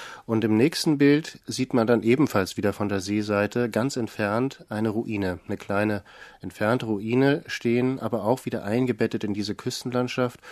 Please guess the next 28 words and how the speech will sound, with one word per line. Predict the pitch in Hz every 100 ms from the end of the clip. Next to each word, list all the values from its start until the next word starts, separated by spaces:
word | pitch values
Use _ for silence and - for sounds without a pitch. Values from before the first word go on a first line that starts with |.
| - -
Und | 104
so | 107
führt | 110 - 127 127
uns | 113
dieser | 110 107 101
Band | 101 120 135
dann | 113 104
Bild | 101 107 127 -
für | -
Bild | 85 98 110 123
immer | 110 101
weiter | 101 120 110
in | 101
diese | 104 107
Landschaft | 104 104 - 107
hinein, | 107 104 107
so | 107
als | 101
ob | 110 -
wir | 110
als | 98 -
Besucher | 101 90 135 117 98 107
anlanden | 104 120 107 98 101 120 120
und | 113 107
uns | 101
erstmal | 104 107 101
umschauen | 95 139 143 98 87 90
müssen | 92 - 117